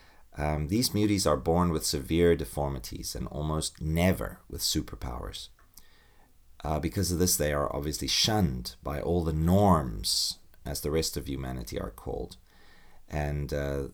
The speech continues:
these muties are then subject to pogroms, to slavery, to extermination camps, et cetera. Uh, the bloody mutant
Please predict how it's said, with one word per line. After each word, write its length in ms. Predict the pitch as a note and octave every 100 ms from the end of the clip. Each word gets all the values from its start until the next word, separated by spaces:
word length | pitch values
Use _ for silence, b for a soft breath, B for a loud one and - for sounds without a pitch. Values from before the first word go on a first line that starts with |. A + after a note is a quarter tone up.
| -
these 280 | D#2 C#2+
muties 420 | - D#2+ - - C2
are 100 | C2+
then 180 | C#2+
subject 480 | C#2+ - C#2+ D2 C#2
to 60 | -
pogroms, 1080 | - F2 E2 E2 D#2+ D2+ D2+ D2+ D2 - -
to 220 | - C2+
slavery, 580 | C2+ - D#2+ D#2 D2+ D2
to 140 | C#2+ D2
extermination 680 | C#2+ - D#2 D2 D2 D2 C#2+
camps, 500 | - C#2+ C#2 C2+ -
et 100 | -
cetera. 520 | - C#2 C2+ B1+ B1+ - B B B B B B B - -
Uh, 320 | D2+ D2 D2
the 140 | D2+
bloody 580 | E2 G2 G#2 G#2+ G2+ F#2 -
mutant 640 | E2 F2 G2+ G2+ G#2 F#2+